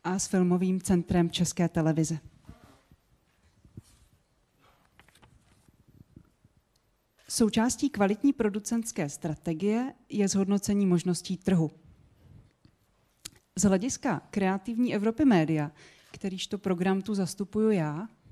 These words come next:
Pavlína Kalandrová, vedoucí kanceláře Kreativní Evropa Média, eh, z hlediska tohoto programu je důležité,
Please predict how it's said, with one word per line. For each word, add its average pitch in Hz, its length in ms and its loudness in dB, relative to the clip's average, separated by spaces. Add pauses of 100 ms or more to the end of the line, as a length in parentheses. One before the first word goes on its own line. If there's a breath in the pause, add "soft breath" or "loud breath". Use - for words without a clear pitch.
(460)
Pavlína 175 340 -2
Kalandrová, 180 580 -2
vedoucí 175 400 -6
kanceláře 185 580 -6
Kreativní 196 540 -8
Evropa 196 300 -6
Média, 202 440 -2 (1200 soft breath)
eh, 175 340 2
z - 40 -4
hlediska 214 540 0
tohoto 220 260 -2
programu 190 440 0
je 214 80 4
důležité, 202 760 -2